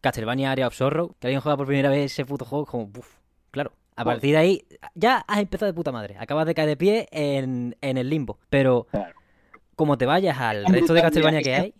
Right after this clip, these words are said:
Speaker 2: Claro, es que ese juego, por ejemplo, el Area of Sorrow, ese juego es tan brutal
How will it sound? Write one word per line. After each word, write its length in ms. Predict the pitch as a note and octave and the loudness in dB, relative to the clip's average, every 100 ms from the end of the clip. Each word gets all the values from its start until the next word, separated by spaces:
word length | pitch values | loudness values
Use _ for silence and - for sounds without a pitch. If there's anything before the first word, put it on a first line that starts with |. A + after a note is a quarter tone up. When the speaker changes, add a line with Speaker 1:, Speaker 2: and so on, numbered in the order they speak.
| _ _ - - - _ _ | _ _ -20 -20 -20 _ _
Speaker 2:
Claro, 280 | A#2+ A2+ D#3 | -2 0 -2
es 100 | - | -2
que 80 | F3+ | -2
ese 120 | F3+ | -2
juego, 280 | F3 E3+ D#3+ | 0 0 0
por 120 | D3 | -2
ejemplo, 380 | C3 B2+ G2+ G2 | 0 -2 -2 -2
el 80 | A2+ | -2
Area 180 | C3+ | 0
of 80 | C#3+ | 0
Sorrow, 340 | - G#2 G2 - - | -2 -4 -8 -12 -6
ese 160 | B2+ F#3 | -2 0
juego 220 | F#3 E3+ | 0 -2
es 100 | D#3 | -2
tan 260 | D3+ C#3 | 0 2
brutal 440 | A#2+ A2+ A2 E3 | 2 2 2 0